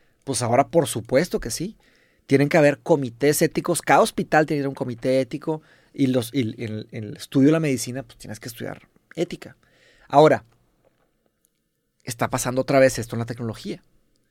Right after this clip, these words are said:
¿Qué pasa con los ingenieros que desarrollan software para maximizar dinero? Maximizar profit, ¿no? El, el, el, el,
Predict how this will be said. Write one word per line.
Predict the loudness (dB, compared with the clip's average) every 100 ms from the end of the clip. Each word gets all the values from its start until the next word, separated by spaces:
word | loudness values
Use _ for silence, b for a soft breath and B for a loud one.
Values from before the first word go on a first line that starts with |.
| _ _ _ _ _ _ _
¿Qué | -2 0
pasa | 0 -2
con | -4
los | -4 -6
ingenieros | -8 -6 -2 0 0 -2
que | -6
desarrollan | -6 -6 -6 -2 -2 -2 -6 -12 -16
software | -4 -2 -2 -8 -12 -14 _ _ _ _ _
para | 2 4 2
maximizar | -2 -6 -6 -6 -8 -8
dinero? | -6 -2 -4 -6 _ _ _ _ _ _ _ _ -12
Maximizar | -10 -8 -8 -6 -8
profit, | 0 2 2 0 -12 -14
¿no? | -12 -12
El, | -14 -16
el, | -14
el, | -12 -14 -14
el, | -16 -18